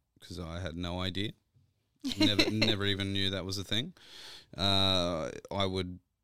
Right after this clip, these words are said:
Speaker 1: be paying attention. Like, I, I use Instagram more than anything to see what's happening. So, like, when
Speaker 2: Me
Speaker 1: you would
Speaker 2: too.
Speaker 1: do
Speaker 2: I
Speaker 1: it,
Speaker 2: don't,
Speaker 1: yeah.
Speaker 2: I don't have Facebook or
Speaker 1: Probably a good
Speaker 2: anything
Speaker 1: call.
Speaker 2: else. I don't know. <laughs>
Speaker 1: Algori-, algorithm's an asshole, so I, I, I don't use that much,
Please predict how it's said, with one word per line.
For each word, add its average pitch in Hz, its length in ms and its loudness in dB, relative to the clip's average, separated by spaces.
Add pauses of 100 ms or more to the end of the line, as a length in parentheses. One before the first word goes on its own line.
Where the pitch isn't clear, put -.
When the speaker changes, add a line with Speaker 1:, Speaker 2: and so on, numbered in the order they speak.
(120)
Speaker 1:
be 92 220 0
paying 87 280 0
attention. 87 500 -4
Like, 101 260 -2
I, 101 240 2
I - 20 6
use 101 260 4
Instagram 87 400 -2
more 82 160 -4
than 78 160 -6
anything 82 420 -6
to 85 300 -6 (300)
see - 200 -4
what's 80 220 -8
happening. 78 440 -6
So, 80 240 -4
like, 85 200 -8
when 220 140 -2
Speaker 2:
Me 233 80 2
Speaker 1:
you 220 40 2
would 190 80 0
Speaker 2:
too. 202 140 -2
Speaker 1:
do 185 40 2
Speaker 2:
I 180 140 2
Speaker 1:
it, 175 80 -2
Speaker 2:
don't, 185 120 2
Speaker 1:
yeah. - 120 0
Speaker 2:
I 196 100 0
don't 196 180 2
have 170 160 0 (120)
Facebook 170 480 -4 (160)
or 165 420 -6 (560)
Speaker 1:
Probably 117 260 -2
a 67 40 -6
good 170 120 -6
Speaker 2:
anything 165 240 -2
Speaker 1:
call. 67 140 -2
Speaker 2:
else. - 120 -8
I 175 60 -8
don't 165 140 -6
know. 165 240 -6
<laughs> - 80 -4
Speaker 1:
Algori-, 294 560 6
algorithm's 98 720 -2
an 71 80 -6
asshole, 67 560 -6 (200)
so - 100 -2
I, 92 300 2
I, 95 140 0 (220)
I 95 120 -2
don't 92 360 -4
use 90 260 -4
that 60 140 -6
much, 82 280 -6